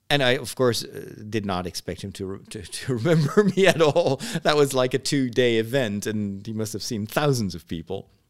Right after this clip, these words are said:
But he did remember the convention. And so he was like, "Yeah, I remember that was one of the first conventions i-, in the U S that I went to." And it was all, Star Wars was all s-, very, kind of almost low-key compared to now. And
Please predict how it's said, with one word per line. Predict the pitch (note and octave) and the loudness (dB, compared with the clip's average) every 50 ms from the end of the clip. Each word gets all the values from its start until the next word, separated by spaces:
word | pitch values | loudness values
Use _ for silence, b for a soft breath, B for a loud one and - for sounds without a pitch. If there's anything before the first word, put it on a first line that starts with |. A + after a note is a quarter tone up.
| _ _ _ _ _ _ - - - - | _ _ _ _ _ _ -20 -16 -6 2
But | C3+ D#3+ D#3+ | 2 4 4
he | D#3+ | 4
did | D3 C#3 A#3+ C#4+ | 4 4 4 4
remember | A#3 A3 F3+ D#3 D3+ D#3 D#3+ D3+ D#3+ D#3 | 4 2 4 4 2 2 2 2 2 2
the | D3 C#3 | 0 -2
convention. | - D#3 D3 D3 A#3 A3+ F#3 - - - F#2 F#2+ F#2 B B B B B B B B B B B | -4 -4 -2 0 2 2 2 0 -2 -8 -10 -12 -16 B B B B B B B B B B B
And | C#3 A#2+ | -4 0
so | - D3+ C#3+ C3 C3 B2+ B2 B2 - - | 2 4 6 6 6 4 4 2 0 0
he | D3 C#3+ | 0 0
was | C#3+ C#3 | 0 2
like, | D3 D3+ D3+ D#3 | 0 0 -2 -2
"Yeah, | D4+ F4+ F#4 | -6 -6 -4
I | E4 E3+ F#3+ | -2 -2 -2
remember | C4 D#4+ E4 D#4+ E4+ E4+ D#4+ | -2 -4 -6 -8 -8 -8 -4
that | A#3+ C4 | -4 -4
was | C#4+ D4+ G#3+ A3+ | -4 -4 -8 -6
one | B3 A#3 | -6 -6
of | G3+ D3+ | -6 -6
the | C#3 C3 | -8 -8
first | - - F#3 F3+ - | -8 -8 -8 -6 -6
conventions | F#3 F3 D3+ E3+ E3+ E3 E3+ F3 E3 D#3+ - - | -6 -6 -4 -4 -6 -6 -6 -6 -6 -6 -8 -10
i-, | G3 F#3 E3 - - | -10 -10 -10 -8 -8
in | - D3 | -6 -6
the | C#3+ | -4
U | D3 D3+ D#3+ | -4 -4 -4
S | D#3+ - - | -4 -6 -6
that | E3 | -6
I | D#3 D3 | -6 -4
went | D3 F#3 G#3+ A3 - - - | -6 -6 -6 -6 -8 -8 -8
to." | - G2 F#2 F#2+ G2 - | -6 -4 -4 -4 -4 -6
And | - A2+ A2+ A2+ A2+ A#2 | -8 -8 -8 -8 -8 -10
it | - _ - - - _ - - | -14 _ -20 -20 -20 _ -6 -4
was | - F#3 | 0 0
all, | A3 G3 D#3 C3+ B2 | 2 2 0 0 -2
Star | G#2 - - E3+ | -4 -4 -4 -2
Wars | D#3+ C#3+ B2 | -2 -2 -2
was | C#3 C3 C3 | -2 -2 0
all | C#3 C3+ C3 | 0 0 0
s-, | B2 - - | -2 -4 -6
very, | - C3 D3 C#3+ C3 B2+ A#2+ _ b b b b b b b b b b b _ - | -6 -4 -4 -4 -4 -6 -10 _ b b b b b b b b b b b _ -6
kind | - D#3+ | -6 -2
of | F#3+ | 0
almost | F#3+ F#3 G3 F#3 D#3 D3 | 0 0 0 0 0 2
low-key | D#3 D3+ D#3 D#3 D3+ D3 - - F#3+ F3+ E3 C#3 | 4 6 8 8 6 4 0 -2 0 2 2 0
compared | A2 - A#2+ G#2 C3 C3 B2+ | 0 -4 -6 -4 -2 -4 -2
to | - - C3+ | -2 -4 -4
now. | B2+ C3+ C#3+ D3+ D3 B2+ A2 G#2 G#2 G#2 G#2+ | -2 0 2 2 2 2 0 -2 -2 -4 -6
And | A2+ A#2 A#2 A#2 A#2 A#2 A2+ | -6 -6 -6 -4 -4 -4 -2